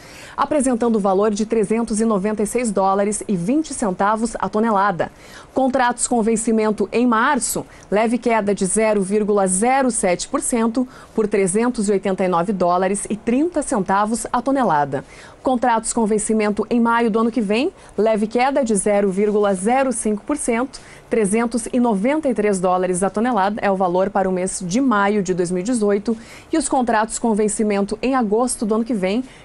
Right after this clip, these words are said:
caíram zero vírgula dois por cento hoje e ficaram por trezentos e noventa e seis dólares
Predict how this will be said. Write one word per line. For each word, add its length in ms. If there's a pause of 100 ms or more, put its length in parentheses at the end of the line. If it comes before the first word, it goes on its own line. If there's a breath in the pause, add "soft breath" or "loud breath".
caíram 380
zero 360
vírgula 440
dois 300
por 160
cento 340
hoje 360 (220 loud breath)
e 60
ficaram 440
por 140
trezentos 640
e 40
noventa 360
e 40
seis 240
dólares 520